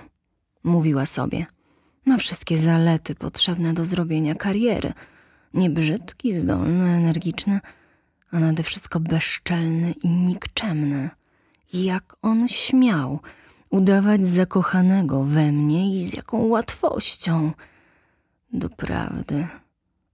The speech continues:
że ci parweniusze zdystansują nas nawet w obłudzie. Cóż to za nędznik!” Oburzona chciała zapowiedzieć Mikołajowi, ażeby nigdy nie wpuścił Wokulskiego za próg salonu.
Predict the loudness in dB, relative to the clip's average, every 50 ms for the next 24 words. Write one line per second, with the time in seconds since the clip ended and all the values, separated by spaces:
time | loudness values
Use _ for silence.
0 | _ -4 -2 -2 -2 -2 -4 -4 -6 -6 _ _ -8 -6 -6 -6 -6 -6 -4 -2
1 | 0 0 2 2 2 2 2 0 -2 -4 -6 -8 -8 -8 -8 -8 -8 -6 -4 -4
2 | -4 -4 -4 -4 -6 -4 -4 -4 -4 -4 -4 -4 -4 -4 -2 -2 -2 -2 0 0
3 | 0 0 -2 0 2 4 4 4 4 2 2 2 0 -2 -2 -6 -6 -2 -2 0
4 | 0 2 2 4 4 4 4 4 2 0 -2 _ _ _ -2 0 2 2 2 2
5 | 0 -2 0 2 2 4 4 4 6 6 6 6 6 6 6 4 4 4 4 4
6 | 4 2 0 -4 -10 -14 -16 _ _ _ _ _ _ _ _ _ _ 2 4 4
7 | 6 6 6 6 6 4 4 2 2 0 2 2 4 4 4 2 2 2 2 2
8 | 2 2 2 2 2 0 0 0 -2 -4 -2 0 0 0 2 2 2 2 0 0
9 | 0 0 0 2 2 2 0 -2 _ _ _ _ _ _ 0 2 4 4 6 6
10 | 6 8 8 8 6 6 4 4 4 6 6 4 4 2 -2 _ -2 -2 -2 -2
11 | -4 -4 -2 0 0 0 -2 0 0 0 0 0 -2 -2 -2 -2 0 0 0 2
12 | 0 0 -2 -2 -6 -6 -4 -4 -2 -2 0 0 -2 -2 -2 -4 -4 -4 -6